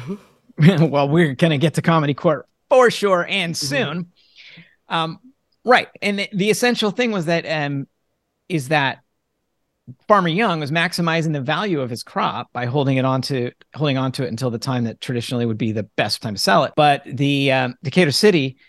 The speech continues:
Speaker 2: is basically saying, "We should only have to pay the lowest amount, what it would have been at the time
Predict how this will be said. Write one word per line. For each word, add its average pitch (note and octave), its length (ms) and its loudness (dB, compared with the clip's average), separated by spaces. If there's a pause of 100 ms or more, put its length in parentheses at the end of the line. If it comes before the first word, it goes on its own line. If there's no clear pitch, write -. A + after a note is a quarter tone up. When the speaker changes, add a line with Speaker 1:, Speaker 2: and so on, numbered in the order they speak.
(160)
Speaker 2:
is C#3 140 -6
basically D3 320 -2
saying, C3+ 560 0 (640)
"We F3+ 300 2
should G#3 200 2
only F3 200 0
have D3+ 160 -4
to - 100 -10
pay C3 460 -4 (260)
the C3 140 -2
lowest D#3 500 2
amount, A2 340 -6 (120)
what C#3 240 -2
it C#3 80 -6
would C#3+ 140 -2
have B2 80 -4
been B2 200 -4 (140)
at C3+ 220 -4
the C3+ 80 -8
time A2 500 -8